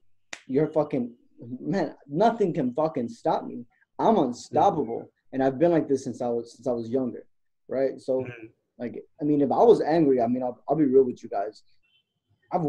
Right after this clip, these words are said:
Speaker 1: wanted to kill people before since I was a kid. Uh, 'cause, uh, 'cause, 'cause I, you know, Sumedh said, I went through bu-, bullying,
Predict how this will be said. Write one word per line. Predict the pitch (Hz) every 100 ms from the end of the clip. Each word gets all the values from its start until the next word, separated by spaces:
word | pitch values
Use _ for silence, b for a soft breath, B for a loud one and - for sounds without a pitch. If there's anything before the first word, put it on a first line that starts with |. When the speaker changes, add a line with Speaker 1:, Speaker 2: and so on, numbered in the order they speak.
| 170
Speaker 1:
wanted | 214 156
to | 147
kill | 143 147
people | 143 143 127 117
before | 117 127 113 _ _ _
since | - 156 160
I | 147
was | 127
a | 135
kid. | - 160 143 - _ _ _ _ _ _
Uh, | 139
'cause, | 139 156
uh, | 147 156 156
'cause, | 160 127 - -
'cause | - 147
I, | 131 120 151
you | 127
know, | 123
Sumedh | 117 135 151 135 117
said, | 165 147 -
I | 135
went | 147 139
through | 127 117
bu-, | 151 165 131
bullying, | 170 196 127